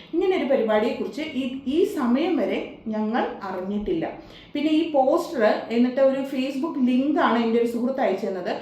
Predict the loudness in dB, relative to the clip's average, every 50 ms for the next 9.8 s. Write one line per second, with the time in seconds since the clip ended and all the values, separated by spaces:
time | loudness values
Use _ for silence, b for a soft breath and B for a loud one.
0 | B B B B B B 0 2 4 4 4 2 2 0 0 0 2 2 4 4
1 | 4 4 4 4 2 2 2 2 2 0 0 -2 -2 -2 0 0 0 0 0 -2
2 | -4 -4 -4 -4 -2 -2 0 2 2 2 2 2 2 2 2 2 2 0 -2 -4
3 | -6 -4 -4 -4 -4 -2 -2 0 2 2 2 2 0 0 -4 -6 -8 -6 -4 -4
4 | -4 -4 -6 -8 -6 -6 -6 -6 -6 B B B B B B B -2 0 0 2
5 | 2 2 4 4 4 4 2 0 -4 -4 -4 -2 0 0 0 0 -2 -2 -2 0
6 | 2 2 2 0 -2 -4 -4 -2 -2 -4 -4 -2 0 0 2 0 0 0 -2 -2
7 | -2 -4 -4 -4 0 0 2 0 0 -2 -4 -2 0 0 0 0 -2 -4 -2 -2
8 | -2 -2 -2 -2 -2 -2 -2 0 0 2 2 0 0 0 0 -2 -2 -2 -4 -6
9 | -6 -2 -2 -2 -2 -2 -6 -8 -6 -6 -6 -6 -8 -10 -12 -12